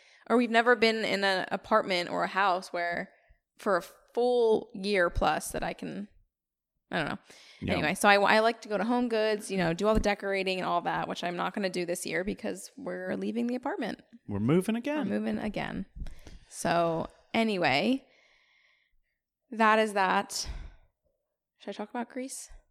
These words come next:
Speaker 2: Yeah.
Speaker 1: Okay.
Speaker 2: If you want.
Speaker 1: You guys already know a little bit.
Speaker 2: Just
Speaker 1: I put
Speaker 2: don't
Speaker 1: on my
Speaker 2: get
Speaker 1: story.
Speaker 2: too, too bothered.
Speaker 1: Don't get too emotional. Um, I think it'll be fine.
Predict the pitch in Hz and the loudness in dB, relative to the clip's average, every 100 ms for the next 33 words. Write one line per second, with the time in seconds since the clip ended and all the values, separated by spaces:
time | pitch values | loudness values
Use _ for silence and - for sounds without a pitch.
0 | _ _ _ _ - - - _ _ 220 | _ _ _ _ -8 -8 -8 _ _ -4
1 | - - 269 139 113 127 - - - - | -2 -2 4 6 6 2 -4 -4 -4 -6
2 | - - 269 294 330 277 220 196 185 175 | -12 -2 4 6 8 8 8 6 4 2
3 | 175 170 - 190 175 131 - 127 120 107 | 2 0 2 2 4 0 2 2 4 2
4 | - - 113 92 90 90 - 226 - 262 | -4 -8 -4 0 2 4 4 4 4 4
5 | 196 170 - - 208 - - - - - | 2 -2 -6 -8 -10 -14 -20 -20 -20 -6
6 | - 202 202 202 202 196 - - - - | 4 8 10 10 8 0 -6 -14 -8 0
7 | 285 415 440 427 392 - 185 180 175 196 | 2 2 2 4 4 4 4 6 6 4
8 | 240 | 2